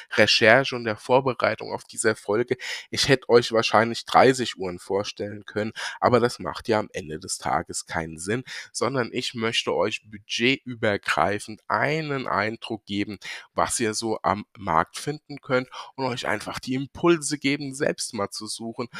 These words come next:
zu schauen und, ähm, eure Uhr dann zu finden, die ihr haben wollt. Ich hoffe, ich konnte euch etwas inspirieren.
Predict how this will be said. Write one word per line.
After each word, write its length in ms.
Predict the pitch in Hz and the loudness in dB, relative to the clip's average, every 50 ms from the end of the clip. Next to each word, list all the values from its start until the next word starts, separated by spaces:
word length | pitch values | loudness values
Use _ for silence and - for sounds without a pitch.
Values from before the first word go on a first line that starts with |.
| - - _ | -16 -16 _
zu 200 | _ - - 139 | _ -6 -4 -2
schauen 500 | 131 - - 120 95 95 104 110 120 127 _ - - - - - _ _ _ | -4 -2 6 6 6 6 6 2 -2 -4 _ -14 -14 -14 -14 -16 _ _ _
und, 400 | _ 110 113 110 113 107 - - _ _ - - _ _ - | _ 0 0 0 -2 -6 -10 -14 _ _ -20 -20 _ _ 0
ähm, 440 | 110 110 110 110 110 107 104 95 - _ _ _ - _ _ - _ _ _ | 2 4 4 2 0 -4 -8 -10 -18 _ _ _ -20 _ _ -20 _ _ _
eure 560 | _ 107 104 107 110 117 120 - 127 127 123 - _ | _ 0 4 6 6 6 4 2 -2 -6 -6 -8 _
Uhr 480 | - 104 90 87 87 87 87 76 120 _ _ _ _ | -12 -8 -4 -2 0 0 0 -2 -4 _ _ _ _
dann 280 | _ 92 85 90 85 - | _ 0 0 0 -6 -6
zu 180 | - - 113 | -6 -6 -6
finden, 600 | 110 - - - 80 85 - _ - 107 110 104 _ - | -6 -8 -6 -6 -6 -8 -10 _ -12 -12 -12 -12 _ -20
die 200 | - - - - | -20 -16 -6 0
ihr 300 | 104 107 110 113 - - | 2 2 2 2 0 -4
haben 520 | - - - 76 - - 104 110 113 113 | -4 -4 -6 -6 -8 -10 -10 -10 -4 0
wollt. 340 | 107 73 71 - - - - | 0 0 0 -2 -8 -10 -8
Ich 160 | 82 - - | -6 0 2
hoffe, 220 | - 170 190 - | 2 2 2 0
ich 160 | 151 - - - | -2 -4 -4 -4
konnte 300 | - 160 151 156 - 76 | -2 -2 -2 0 2 4
euch 260 | 101 113 127 - - | 4 4 4 0 2
etwas 440 | - - - - - 95 85 - - | 0 0 0 2 2 2 2 2 -2
inspirieren. 800 | - - 131 127 - - _ - 113 113 - 117 117 120 120 | -8 -10 -10 -10 -10 -10 _ -8 -8 -8 -4 2 4 4 4